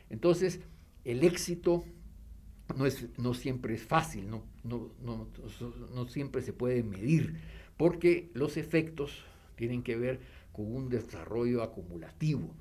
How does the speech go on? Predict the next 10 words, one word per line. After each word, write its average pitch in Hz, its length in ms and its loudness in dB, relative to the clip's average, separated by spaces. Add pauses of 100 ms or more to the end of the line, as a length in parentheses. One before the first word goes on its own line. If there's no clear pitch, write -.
(600)
que 110 460 0 (460)
tiene 131 320 -4
que 131 120 -4
ver 127 340 2
con 135 340 0 (260)
qué 139 120 -2
tanto 151 520 0 (680)
logro 143 440 6
yo 147 340 4
para 117 320 0